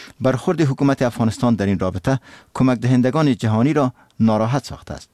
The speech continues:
زیرا یکی از تعهدات اساسی رئیس جمهور اشرف غنی مبارزه با فساد اداری و مجازات عاملین قضیهٔ کابل بانک بود.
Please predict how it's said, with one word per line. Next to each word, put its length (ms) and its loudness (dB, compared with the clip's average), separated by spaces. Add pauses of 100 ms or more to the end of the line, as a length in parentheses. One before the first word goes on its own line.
(360)
زیرا 280 0
یکی 220 -2
از 140 -4
تعهدات 480 0
اساسی 600 -2
رئیس 220 0
جمهور 280 -2
اشرف 300 -4
غنی 260 2 (420)
مبارزه 440 0
با 140 -6
فساد 360 -4
اداری 360 0 (300)
و 60 2
مجازات 540 0
عاملین 600 0
قضیهٔ 340 -2
کابل 320 -4
بانک 220 -2
بود. 260 -20